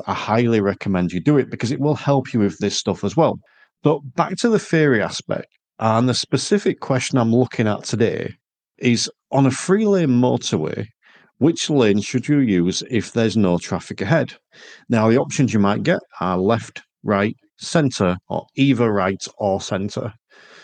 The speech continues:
So just to repeat that, on a three-lane motorway, which lane should you use if there's no traffic ahead? Now, the way I would approach this is with the thinking of, we drive on the left. In the U K, we drive on the left.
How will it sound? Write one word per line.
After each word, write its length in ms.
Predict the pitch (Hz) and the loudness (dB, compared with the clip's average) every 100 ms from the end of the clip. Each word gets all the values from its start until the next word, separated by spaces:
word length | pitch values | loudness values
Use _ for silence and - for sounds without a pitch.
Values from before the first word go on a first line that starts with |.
| - | -14
So 180 | - 101 | -2 0
just 180 | 123 - | 0 2
to 80 | 131 | 2
repeat 320 | - 120 90 | 2 -2 0
that, 140 | 85 | -2
on 100 | 104 | 0
a 60 | 101 | -2
three-lane 540 | - - 185 180 170 | -2 0 2 2 2
motorway, 540 | 120 95 92 - 95 98 | 2 2 0 0 0 0
which 340 | - 160 - | 0 -2 -2
lane 240 | 110 98 98 | 0 2 2
should 260 | - 160 | 0 0
you 80 | 139 | 2
use 420 | 107 90 90 92 - | 2 2 2 0 -4
if 160 | 117 - | -6 -2
there's 220 | 113 113 | -2 2
no 180 | 104 92 | 2 0
traffic 460 | - 98 - - | -4 -8 -8 -8
ahead? 320 | 78 71 - - _ _ _ _ | -6 -8 -10 -16 _ _ _ _
Now, 220 | - 131 123 | -2 2 4
the 80 | |
way 200 | 135 175 135 | 4 4 2
I 240 | 147 156 | 2 4
would 200 | 143 127 | 4 2
approach 480 | 110 - 92 85 - | 0 0 0 0 -4
this 300 | 95 82 - | -6 -6 -6
is 480 | 104 98 98 92 - 139 | -2 0 0 -2 -6 -2
with 240 | 110 104 - | 0 0 -2
the 80 | 98 | -2
thinking 420 | 113 107 - 101 | 0 0 0 2
of, 200 | 92 90 - - _ _ _ | 2 0 -8 -20 _ _ _
we 260 | - 143 160 | 0 2 2
drive 380 | - 98 98 85 - | 0 0 0 -2 -2
on 200 | 101 98 | 2 2
the 100 | 95 | 2
left. 500 | 95 - - - - _ _ - - - | 0 -4 -12 -18 -20 _ _ -20 -20 -2
In 100 | 156 | 2
the 100 | 170 | 4
U 140 | 139 107 | 4 2
K, 340 | - 87 87 98 | 2 2 2 0
we 100 | 92 | 0
drive 300 | 95 90 92 | 2 2 2
on 60 | |
the 80 | 90 | 0
left. 420 | 71 82 - - | -2 -8 -16 -20